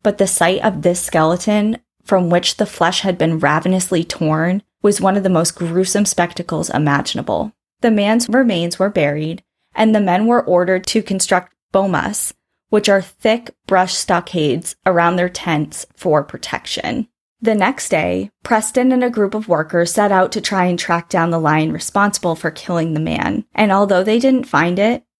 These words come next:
they found something else. Human remains. And a lot of them. Skulls and parts of skeletons were scattered around the area,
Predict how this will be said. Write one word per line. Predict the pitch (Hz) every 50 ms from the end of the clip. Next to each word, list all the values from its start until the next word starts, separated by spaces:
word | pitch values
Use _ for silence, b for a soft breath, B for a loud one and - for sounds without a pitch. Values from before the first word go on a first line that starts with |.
| -
they | - 190 170 170 175
found | - 185 185 202 220 214
something | - 190 185 - 170 -
else. | - - 165 - - - - - - - - _ _ _ _ _ _ _ _ _
Human | - - - 233 214 190 180 160
remains. | 139 131 131 139 156 170 - 135 208 - - - - _ _ _ _ _ _ _ -
And | 170 170 170 185 196 196 196 202 208 - - _ _ _
a | - 190 190
lot | 185 175 170 135 139 - - - - - - -
of | - - -
them. | - - - - - 220 220 208 - _ _ _ _ _ _ -
Skulls | - - - - - - 185 175 185 196 220 233 233
and | 247 240 240
parts | - - - 180 175 180 -
of | 220 226
skeletons | - - - 196 170 165 165 170 - - 165 160 165 170 - -
were | 135 -
scattered | - - - - - 151 165 170 175 180 185 190
around | 196 180 170 170 170
the | 165 - - -
area, | 156 151 151 165 - 85 - - - - 180 -